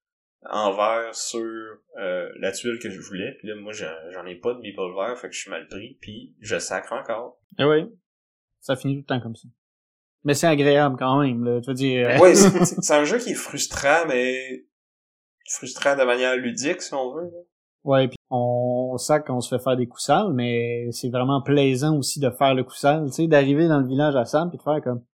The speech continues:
Speaker 2: Ah, c'est moi qui va choisir la couleur de cette tuile-là », puis c'est ça.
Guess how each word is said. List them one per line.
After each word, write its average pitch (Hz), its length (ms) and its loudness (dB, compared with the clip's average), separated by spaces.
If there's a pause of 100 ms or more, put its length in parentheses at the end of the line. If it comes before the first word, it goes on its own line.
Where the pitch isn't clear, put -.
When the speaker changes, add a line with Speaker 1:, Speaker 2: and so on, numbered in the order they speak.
(460)
Speaker 2:
Ah, - 260 0 (600)
c'est - 160 -6
moi 131 160 0
qui 123 320 -2
va 120 360 2
choisir 127 360 0
la 123 100 2
couleur 123 240 0
de 127 60 -2
cette 123 160 -6
tuile-là », 135 520 0
puis 123 520 -8
c'est - 120 -20
ça. 143 220 -10